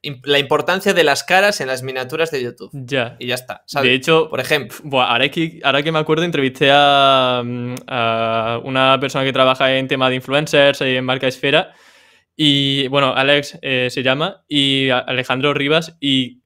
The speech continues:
Speaker 2: hice justamente eso, hice una estrategia nugget, nugget por ver qué tal iba. Y corté solamente la parte de la entrevista en la que hablaba de cuánto cobraban los influencers.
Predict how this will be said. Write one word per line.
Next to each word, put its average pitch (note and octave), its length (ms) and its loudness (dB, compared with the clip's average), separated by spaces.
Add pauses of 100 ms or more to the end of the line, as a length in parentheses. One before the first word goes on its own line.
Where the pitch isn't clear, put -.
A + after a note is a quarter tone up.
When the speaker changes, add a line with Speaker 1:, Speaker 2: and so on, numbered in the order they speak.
(160)
Speaker 2:
hice E3 340 0
justamente D#3+ 460 -2
eso, E3+ 200 0
hice D3 180 -2
una C#3 260 -2
estrategia C3+ 380 -2
nugget, D3 440 0
nugget C#3+ 360 -2
por C3 180 -4
ver C3 220 0
qué C3+ 100 -2
tal A#2+ 160 0
iba. A#2+ 260 -4 (460)
Y C#3+ 360 0 (100)
corté D3+ 280 0
solamente F#3+ 360 -2
la F3+ 100 0
parte E3+ 200 0
de E3 40 0
la E3+ 60 -2
entrevista E3 320 -4
en E3+ 80 -2
la C#3 100 0
que C3+ 80 0
hablaba D3 280 0
de D#3+ 220 -4
cuánto D#3+ 420 0
cobraban D#3 500 0
los C3 220 -2
influencers. B2 680 -6